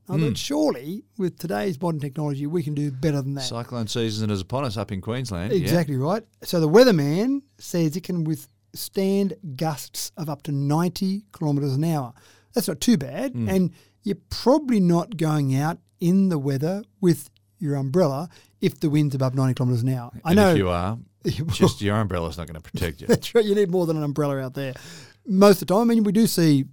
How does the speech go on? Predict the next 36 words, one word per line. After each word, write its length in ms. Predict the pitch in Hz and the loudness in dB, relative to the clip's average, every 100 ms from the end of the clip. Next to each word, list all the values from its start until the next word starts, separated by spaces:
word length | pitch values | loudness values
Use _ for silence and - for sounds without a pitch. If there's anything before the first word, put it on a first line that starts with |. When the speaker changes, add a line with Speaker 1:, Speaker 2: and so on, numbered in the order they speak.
| - | -12
Speaker 1:
cyclones 760 | - 160 165 175 165 170 160 | -2 0 0 -2 -2 0 -2
and 200 | 135 127 127 | -4 -6 -6
hurricanes 680 | 170 151 156 151 151 143 - - - | -6 -6 -6 -4 -4 -4 -8 -20 -8
hit 160 | 196 | -6
speeds 460 | - - 156 139 - | -6 0 2 2 -2
much 180 | 156 - | -8 0
greater 220 | 175 160 | 2 4
than 80 | 131 | 4
ninety 220 | 135 135 | 2 2
kilometres 240 | 139 135 | 0 -2
an 80 | 127 | -2
hour, 160 | 139 143 | -2 -2
but 160 | 151 | -4
again, 400 | 175 147 127 143 | -4 -4 -4 -4
you're 100 | 147 | -4
probably 220 | 139 147 | -2 -2
not 120 | 135 175 | -2 -4
standing 380 | - 147 135 | -6 -2 -2
out 80 | 131 | -2
in 140 | 156 156 | -2 -2
them. 140 | 131 - - | -4 -10 -20
So 220 | - 202 196 | 0 2 2
they've 260 | 170 190 | 2 2
actually 280 | 247 262 175 | 2 2 -2
said, 280 | - 175 160 _ _ _ _ | 2 2 0 _ _ _ _
"Why 140 | 202 | 0
don't 120 | 294 | 0
we 40 | 208 | 2
make 180 | 143 139 | 0 0
this 120 | 147 | -2
umbrella 440 | 135 131 131 143 - _ | -2 0 0 -4 -8 _
a 20 | |
bit 100 | 233 | -4
stronger?" 460 | - 339 320 156 135 _ | 0 2 4 2 -2 _
Good 120 | 320 | 2
idea. 420 | 262 196 180 143 | 4 6 6 4